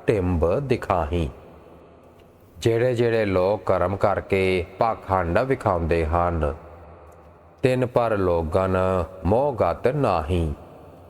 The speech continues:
ਉਹਨਾਂ ਲੋਕਾਂ ਦੀ ਪਰਲੋਕ ਵਿੱਚ ਗਤੀ ਨਹੀਂ ਹੁੰਦੀ। "ਜੀਵਤ ਚਲਤ ਜਗਤ ਕੇ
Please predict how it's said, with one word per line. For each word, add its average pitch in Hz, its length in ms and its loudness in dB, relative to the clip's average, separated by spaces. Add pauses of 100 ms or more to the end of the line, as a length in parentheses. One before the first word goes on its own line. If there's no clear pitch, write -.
(300)
ਉਹਨਾਂ 127 300 0
ਲੋਕਾਂ 107 460 0
ਦੀ 107 140 0
ਪਰਲੋਕ 101 580 0
ਵਿੱਚ 113 260 0
ਗਤੀ 90 520 0
ਨਹੀਂ 110 340 0
ਹੁੰਦੀ। 82 680 0 (680)
"ਜੀਵਤ 107 500 0
ਚਲਤ 92 480 0 (540)
ਜਗਤ 120 420 0
ਕੇ 90 420 -2